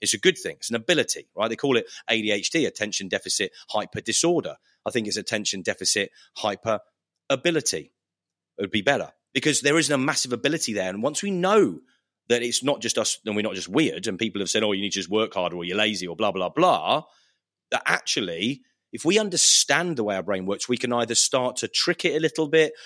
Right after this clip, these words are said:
or try to do things and put things in place so that we can work effectively and in our power and in the things that we enjoy and get excited about, 'cause it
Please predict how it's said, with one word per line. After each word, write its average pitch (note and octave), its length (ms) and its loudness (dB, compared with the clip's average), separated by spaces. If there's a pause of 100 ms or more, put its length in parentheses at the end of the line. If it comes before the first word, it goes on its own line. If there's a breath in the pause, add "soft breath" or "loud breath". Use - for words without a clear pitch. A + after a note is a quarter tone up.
(140 loud breath)
or A2+ 120 2
try A#2 200 0
to A2+ 140 -4
do C#3 220 2
things A#2+ 260 0
and A2 120 -4
put - 160 -4
things A2 220 -2
in G2+ 120 -2
place A2+ 540 0 (240)
so - 140 0
that A#2+ 120 -4
we B2 140 2
can A#2 280 0 (400 soft breath)
work C3+ 580 2 (1120)
effectively - 880 -2 (260)
and C3+ 140 2
in D#3 160 0
our C3+ 160 2
power C3 580 -2 (540)
and B2+ 120 2
in D3+ 60 2
the D3 80 -2
things E3 220 0
that D3+ 80 -4
we C#3+ 160 4
enjoy C3 500 4
and G#2 140 0
get A2+ 100 4
excited C#3+ 480 0
about, E2+ 220 -6
'cause - 80 -4
it G#2+ 160 -4